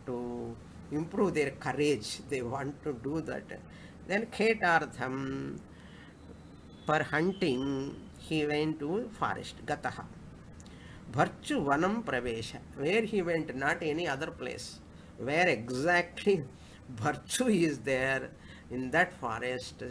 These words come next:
same place. Bharchu vanam means where Bharchu is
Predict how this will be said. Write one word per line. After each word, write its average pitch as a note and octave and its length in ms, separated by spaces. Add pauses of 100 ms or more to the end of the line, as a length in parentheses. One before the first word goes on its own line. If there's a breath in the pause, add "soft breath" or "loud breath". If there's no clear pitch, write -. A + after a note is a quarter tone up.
(140)
same E3+ 480
place. A#2+ 260
Bharchu - 520 (200)
vanam B2 560
means F#3 320 (540 loud breath)
where E3 300
Bharchu C3 500 (300)
is G#3 160